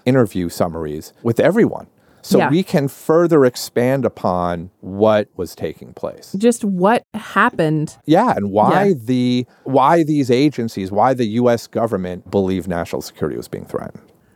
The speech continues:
Speaker 2: I mean, we all wanna know, and it is of your many skills, the, I've gotta say, the patience for these foia applications and lawsuits. <laughs>
Speaker 1: foia is like yoga in some ways
Speaker 2: <laughs>
Speaker 1: because it's,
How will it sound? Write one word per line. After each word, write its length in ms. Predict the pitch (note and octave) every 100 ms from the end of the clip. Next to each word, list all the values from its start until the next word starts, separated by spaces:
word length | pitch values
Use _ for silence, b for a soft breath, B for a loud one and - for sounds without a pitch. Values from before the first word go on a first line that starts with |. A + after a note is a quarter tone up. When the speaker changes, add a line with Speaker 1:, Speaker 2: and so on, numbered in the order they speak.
| -
Speaker 2:
I 140 | G#3
mean, 320 | G#3+ G#3 G3 F#3+ -
we 160 | F#3+ G#3
all 300 | F3+ F3+ F3+
wanna 180 | F3 E3+
know, 320 | D#3+ C#3 D3
and 180 | - F3+
it 120 | F3
is 160 | F#3
of 200 | - G#3
your 200 | F3+ F3+
many 240 | F3 E3+ E3+
skills, 460 | - E3 D#3+ D3+
the, 360 | - E3 D#3+ D#3 -
I've 100 | E3+
gotta 240 | E3+ D#3+
say, 460 | - D#3 D#3 D#3 D3
the 160 | F3+ F#3
patience 800 | - - F3 F3 - D#3 - -
for 180 | - F3+
these 440 | D#3+ E3 D#3+ -
foia 720 | - - E3 D#3+ D#3+ D#3+ D#3 -
applications 680 | - E3 - E3+ D#3+ D#3+ G3+
and 200 | F#3 E3
lawsuits. 580 | E3 E3 - F3+ E3+ -
<laughs> 60 | -
Speaker 1:
foia 380 | E3+ C#3 E3 D#3+
is 180 | B2 A#2
like 320 | A2+ G#2 -
yoga 600 | G#2 G#2 A2 G#2+ E2 - -
in 120 | - G2
some 260 | - G2+
ways 340 | G2 E2+ E2 B3
Speaker 2:
<laughs> 80 | F2+
Speaker 1:
because 240 | G#2 F2
it's, 300 | F#2+ - -